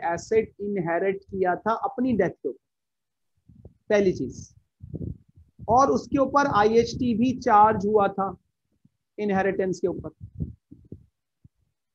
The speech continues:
पिछले पांच साल, याद रहे कि जो concept है quick succession relief का, ये पांच साल का concept है,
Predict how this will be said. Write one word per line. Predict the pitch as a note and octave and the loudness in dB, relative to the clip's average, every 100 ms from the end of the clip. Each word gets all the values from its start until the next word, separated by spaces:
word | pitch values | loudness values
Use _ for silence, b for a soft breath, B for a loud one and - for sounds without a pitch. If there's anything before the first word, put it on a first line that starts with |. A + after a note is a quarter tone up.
| - - - - - | -16 -14 -14 -10 -6
पिछले | A3 B3+ | -2 0
पांच | B3+ G#3+ G3 | 2 2 0
साल, | F#3+ E3+ | 0 4
याद | G3 F3 | 4 4
रहे | C#3+ | -2
कि | D3+ - - - - - G#3 | -6 -12 -12 -12 -12 -2 0
जो | G#3 A#3+ | 2 0
concept | G#3 G3+ G3 C4 C4 A3+ | 0 -2 -2 -2 -2 0
है | G#3 G#3 | 0 0
quick | - B3+ C#4 | -2 -4 -4
succession | B3 G#3 A3 G3+ A3+ F3+ | -6 -4 0 0 0 -2
relief | F3+ F3 - | 0 0 0
का, | G3+ G#3 A3 - _ _ | 2 2 2 -6 _ _
ये | G3+ A3 | 0 2
पांच | A#3 A#3 A#3+ | 0 0 -2
साल | - A3 F#3+ | 2 2 2
का | F#3+ | 0
concept | D#3+ C#3 C#3 - | -2 -6 -8 -14
है, | - | -20